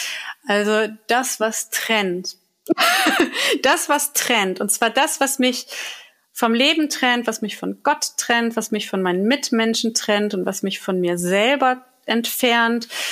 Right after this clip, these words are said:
So, ich glaube, das machen wir alle immer zu.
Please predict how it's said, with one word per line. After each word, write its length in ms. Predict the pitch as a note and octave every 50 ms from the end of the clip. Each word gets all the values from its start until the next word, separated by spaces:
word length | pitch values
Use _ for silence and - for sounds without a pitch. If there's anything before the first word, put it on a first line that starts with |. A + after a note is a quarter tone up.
| - - - - _ _
So, 440 | G#3 G3+ G#3+ A3 G#3+ G#3+ G#3+ G#3+ G#3+ - - _ _
ich 160 | A#3 - -
glaube, 300 | - G#3 G#3 G#3+ G#3 G#3
das 340 | G#3 G#3+ G#3+ A#3 A3+ - -
machen 280 | G#3+ G#3 G3+ A3 G3+ F#3+
wir 160 | G3 F#3+ -
alle 200 | G3 G3 G#3 G#3
immer 300 | - G#3 F#3+ F#3 F#3 F#3
zu. 420 | - - - C4+ D#4 A3+ E3 -